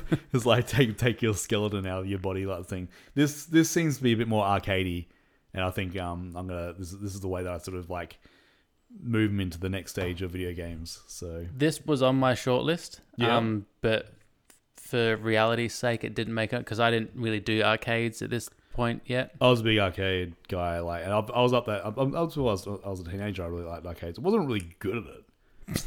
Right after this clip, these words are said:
Speaker 1: <laughs>
Speaker 2: I think I just liked the, the, I liked being in a place. I think it was very, uh,
Speaker 1: Somewhere dark with lots of noises.
Speaker 2: Yeah, it was, it was 'cause we used to have, like, a arcade, like, um, just near, like, there's a couple of suburbs over, and
Speaker 1: The
Speaker 2: it
Speaker 1: old
Speaker 2: was
Speaker 1: Time Zone?
Speaker 2: Yeah.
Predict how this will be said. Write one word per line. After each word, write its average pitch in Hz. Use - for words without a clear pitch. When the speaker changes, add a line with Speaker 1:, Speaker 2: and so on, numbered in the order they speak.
Speaker 1:
<laughs> -
Speaker 2:
I 113
think 143
I 165
just 120
liked 107
the, 98
the, 107
I 110
liked 135
being 107
in 98
a 95
place. 95
I 110
think 165
it 180
was 135
very, 113
uh, 95
Speaker 1:
Somewhere 117
dark 104
with 110
lots -
of 104
noises. 104
Speaker 2:
Yeah, 214
it 185
was, 180
it 185
was 165
'cause 147
we 147
used 143
to 151
have, 131
like, 110
a 107
arcade, 98
like, 92
um, 92
just 90
near, 92
like, 101
there's 107
a -
couple 113
of 101
suburbs 90
over, 92
and 107
Speaker 1:
The 120
Speaker 2:
it 120
Speaker 1:
old 107
Speaker 2:
was 95
Speaker 1:
Time 113
Zone? 135
Speaker 2:
Yeah. 92